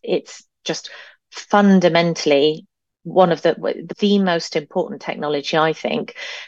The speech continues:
I think Anita Posch said this in her article in the magazine, to enforce and essentially protect those rights that we have enshrined in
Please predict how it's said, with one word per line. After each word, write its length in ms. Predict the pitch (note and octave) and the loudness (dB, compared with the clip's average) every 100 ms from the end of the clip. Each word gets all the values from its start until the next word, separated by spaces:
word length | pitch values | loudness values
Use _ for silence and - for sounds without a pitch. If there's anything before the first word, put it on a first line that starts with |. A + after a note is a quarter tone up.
| - | 0
I 60 | |
think 240 | G3 G#3 G3+ | 4 4 4
Anita 320 | F3 E3+ E3+ | 0 0 -6
Posch 320 | - F#3 F3+ | 0 0 0
said 200 | - D3+ | -2 -4
this 200 | C#3+ - | -4 -6
in 80 | D3+ | -6
her 120 | D#3 | -2
article 300 | D3 D#3 - | -4 -4 -6
in 60 | D3+ | -6
the 60 | D3 | -4
magazine, 460 | - D#3 E3 D3 | -4 -2 -2 -2
to 240 | - - D#3+ | -2 -2 0
enforce 580 | D3+ - F3 D3+ D3+ - | -4 0 4 4 2 -4
and 100 | E3 | -4
essentially 480 | D3+ - D#3 - D3 | -4 -4 -4 -2 -4
protect 520 | - D#3 - - _ | -4 -6 -4 -6 _
those 280 | F#3 F3+ F3+ | 4 4 2
rights 340 | G#3 A3 - | 2 2 0
that 120 | - - | -4 -2
we 120 | G3 | -2
have 200 | G3+ G3 | -2 -2
enshrined 640 | G3 - G#3+ A#3 A3 F#3 | -2 -2 -2 0 0 0
in 220 | D3 D#3 | -2 -6